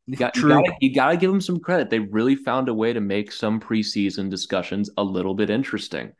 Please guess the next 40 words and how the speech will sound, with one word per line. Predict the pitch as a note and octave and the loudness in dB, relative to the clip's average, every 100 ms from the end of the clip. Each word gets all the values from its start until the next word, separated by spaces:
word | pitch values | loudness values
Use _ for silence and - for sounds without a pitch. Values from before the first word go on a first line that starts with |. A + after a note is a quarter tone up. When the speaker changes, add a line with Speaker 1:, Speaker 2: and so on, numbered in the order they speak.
| _ _ _ - | _ _ _ -4
Speaker 1:
And | A2+ | -2
I | |
will | D3 F#3+ | 2 0
say, | F3+ B2 G2+ | 0 0 0
before | A2+ D#3+ D3 | 0 2 4
we | B2+ | 4
just | A#2+ | 2
completely | - G#2+ G2+ G#2+ G#2 G2 | 0 -2 -2 -4 -2 -4
write | F#2 F2+ | -2 -2
off | F2+ F#2 | -2 -4
this | - F#2 | -8 -8
game, | - D#2+ - - _ _ | -8 -8 -10 -20 _ _
for | C#3 E3+ | 2 2
context, | E3+ B2+ A2 F#2 D#2+ - - - _ _ | 2 -2 0 -2 -6 -8 -18 -20 _ _
the | G2 | 0
Avalanche | C3 B2+ B2 | 2 2 0
lost | G2+ G#2 G2+ | 0 -2 0
seven | G2+ G#2 G#2 | -2 0 2
to | |
one | G2 F#2 F#2 | 2 0 0
to | F2+ | -2
the | F2 | -2
Vegas | F2 F#2 F2+ | -2 -2 -4
Golden | F2 F2+ F2 | -4 -2 -2
Knights. | F2 E2 - - - - - - | -2 -4 -6 -16 -20 -20 -20 -10
Should | - - F#3 | -2 4 4
be | D3+ D3 | 6 4
said | C#3 C#3 A#2 G2+ | 4 2 2 2
that | G2+ | 0
the | G2+ G#2 | 2 2
Avalanche's | G#2 G2+ G2 F#2+ F2+ | 2 0 -2 -4 -6
most | F#2+ G2 G2 - | 0 0 0 -4
prominent | - - G#2 G2 G2 G2 F#2 - - - | -12 -2 0 0 0 -2 -2 -6 -16 -18
skater | - - - G2+ G2+ G#2+ | -12 -10 -6 0 2 2
in | G#2 A2 | 2 2
this | A2 | 0
game | G#2+ G#2+ G#2 G2+ F#2+ F#2 | 0 0 0 -2 -4 -4
was | F#2+ F2+ G2 | -2 -4 -6
Logan | F#2 F#2+ G2+ F#2 F2+ F2 | -4 0 2 2 0 -4
O'Connor, | - - - - - | -6 -12 -18 -20 -20